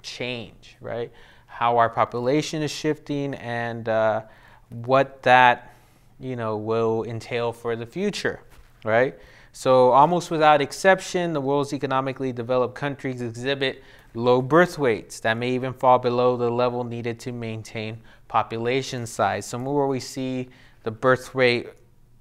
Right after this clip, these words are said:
uh, where the birth rate has fallen and, uh, it's problematic for a society is in Japan,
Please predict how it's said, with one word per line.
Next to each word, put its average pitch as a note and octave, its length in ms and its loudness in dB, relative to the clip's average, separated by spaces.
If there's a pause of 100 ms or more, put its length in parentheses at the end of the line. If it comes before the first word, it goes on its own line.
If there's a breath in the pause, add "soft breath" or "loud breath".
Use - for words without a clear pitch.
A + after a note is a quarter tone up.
(120)
uh, G#2 360 -14
where A#2 220 -4
the A#2 60 -8
birth B2+ 300 -4
rate C3 280 -4
has B2 220 -6
fallen D#3+ 720 6 (540 loud breath)
and, A#2 400 -2
uh, A2 320 2
it's G#2+ 160 -8
problematic C3 640 -2
for D3 140 -4
a C#3+ 40 -4
society B2+ 760 2 (340 loud breath)
is G#2+ 220 -8
in A2+ 100 -8
Japan, C3+ 560 -4